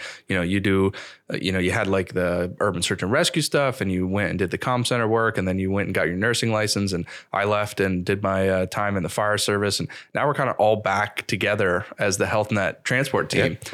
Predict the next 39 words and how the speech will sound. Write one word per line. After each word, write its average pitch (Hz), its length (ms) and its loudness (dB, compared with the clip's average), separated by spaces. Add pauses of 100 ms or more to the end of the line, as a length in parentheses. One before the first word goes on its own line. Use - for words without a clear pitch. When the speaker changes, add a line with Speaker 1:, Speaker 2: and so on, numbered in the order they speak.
(180)
Speaker 2:
We 117 60 -2
caught 120 180 2
the 120 80 2
E 117 160 2
M 123 100 4
S 156 140 2
bug, 107 300 2
and 113 100 6
Speaker 1:
That's 135 100 4
Speaker 2:
here 208 140 6
we - 80 6
Speaker 1:
right. 135 200 4
Speaker 2:
are. - 60 -6
We're 165 80 6
Speaker 1:
Yeah. 165 60 6
Speaker 2:
still 135 160 8
here. 147 300 4
Speaker 1:
It's 139 160 2
just 160 200 2
really, 139 280 4
it's 110 120 2
just 151 200 2
really 131 200 6
entertaining 113 360 2
to 110 60 2
me 95 100 4
that 92 160 2
we, 92 80 4
like, 92 140 2
go 98 120 4
have 98 160 2
these 95 160 2
journeys 98 400 0
and 95 60 -2
then 90 80 -2
we 90 80 -2
kind 92 180 -2
of 92 100 -4
all 92 360 2